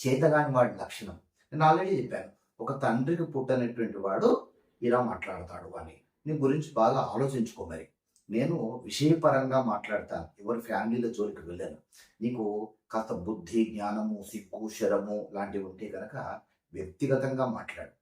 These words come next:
అర్థమైందా? నువ్వు తినేది అన్నమే అయితే కనుక. ఇది మిత్రులారా,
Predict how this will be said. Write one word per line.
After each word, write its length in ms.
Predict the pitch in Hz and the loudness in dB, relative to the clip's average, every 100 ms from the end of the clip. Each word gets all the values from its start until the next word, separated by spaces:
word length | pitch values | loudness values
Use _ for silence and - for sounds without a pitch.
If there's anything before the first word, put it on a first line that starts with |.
| _ _ _ - | _ _ _ -16
అర్థమైందా? 560 | 110 110 113 110 190 - _ _ _ _ _ | -4 0 0 0 -2 -4 _ _ _ _ _
నువ్వు 180 | 101 101 | -6 -6
తినేది 280 | 101 110 117 | -2 2 2
అన్నమే 360 | 104 107 110 107 | 2 4 4 2
అయితే 260 | 90 - | 0 -8
కనుక. 320 | 80 76 - - _ _ _ _ _ _ _ _ _ _ | -12 -12 -14 -18 _ _ _ _ _ _ _ _ _ _
ఇది 380 | 135 180 - - 123 | -2 0 0 -4 -2
మిత్రులారా, 640 | 123 151 147 - - - | 0 6 6 6 4 0